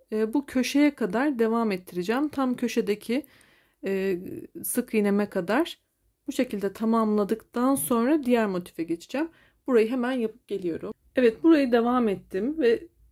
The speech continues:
bütün birleştirme işlemini tamamladım. Tam köşeye kadar geldim. Şimdi ne yapıyorum? İki motifimi de bu motiflere ekleyerek devam edeceğim. Yine onların da tam köşedeki yerlerini belirledim. Görmeniz için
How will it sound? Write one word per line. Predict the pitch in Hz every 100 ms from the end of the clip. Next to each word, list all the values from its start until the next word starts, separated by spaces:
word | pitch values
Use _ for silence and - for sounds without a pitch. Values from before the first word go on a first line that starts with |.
| -
bütün | 233 247 277 226
birleştirme | 202 196 - 185 190
işlemini | 254 - 196 214 294
tamamladım. | 247 214 202 190 175 285
Tam | 330 269 247
köşeye | 233 240 - 226 190
kadar | 185 190 330 - _ _ _ _ _ _ _
geldim. | 254 220 180 165 208 330 - - _ _
Şimdi | - 311
ne |
yapıyorum? | 320 294 226 226 302 370 _
İki | 247 -
motifimi | 320 269 - 226 226 214
de | 233 240
bu |
motiflere | 226 214 - - 247
ekleyerek | - 214 - 196 196 294 -
devam | 214 202 180
edeceğim. | 151 156 202 320 - - _ -
Yine | 277 285
onların | 220 254 269 269 226
da | 208
tam | 240 254
köşedeki | 240 226 214 196 - 190 170 - _ -
yerlerini | 185 185 175 170 165 151
belirledim. | 196 240 233 240 214 226 247 _ _ _ -
Görmeniz | 185 170 165 165 185
için | 214 - 220 214